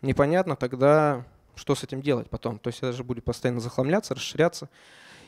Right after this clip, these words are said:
а, к-, потому что у блока отсутствует как таковой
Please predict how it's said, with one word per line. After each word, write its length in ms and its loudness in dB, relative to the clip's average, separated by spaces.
а, 180 -4
к-, 360 -16
потому 240 -2
что 160 0
у 40 0
блока 260 6
отсутствует 400 -6
как 160 -8
таковой 460 4